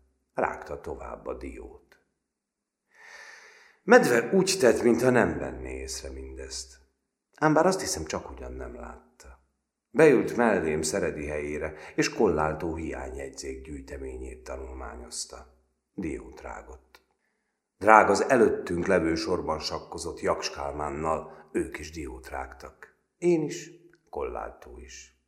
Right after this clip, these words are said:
Mindenki diót rágott, csak Merényiék nem, meg Zsoldos se, aki szájharmonikázott, és Paludjai se, ő nem tudom miért.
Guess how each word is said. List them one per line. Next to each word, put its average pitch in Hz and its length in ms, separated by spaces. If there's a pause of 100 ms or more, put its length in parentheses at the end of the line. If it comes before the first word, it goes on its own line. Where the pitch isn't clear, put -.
(240)
Mindenki 80 560
diót 76 400
rágott, 73 560 (360)
csak 160 140
Merényiék 117 680
nem, 110 120
meg 113 180
Zsoldos 76 600
se, 82 140
aki 78 180
szájharmonikázott, 76 1300 (240)
és - 200
Paludjai 80 500
se, 82 300 (420)
ő 175 140
nem - 200
tudom - 320
miért. - 640